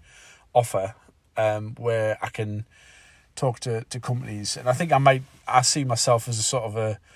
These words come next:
very honest speaker. So I would say in my coaching, for example, to businesses, aside from the need to make a living, you know, what's the important, the missions of the company, like, what do you all want to do? But I would start from an honest position. I would say, Look,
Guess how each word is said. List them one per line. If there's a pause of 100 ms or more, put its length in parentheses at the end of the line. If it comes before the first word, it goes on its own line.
(380)
very
honest
speaker.
So
I
would
say
in
my
coaching,
for
example,
to
businesses, (480)
aside
from
the
need
to
make
a
living, (480)
you
know, (1000)
what's
the
important, (220)
the
missions
of
the
company,
like,
what
do
you
all
want
to
do?
But
I
would
start
from
an
honest
position.
I
would
say,
Look,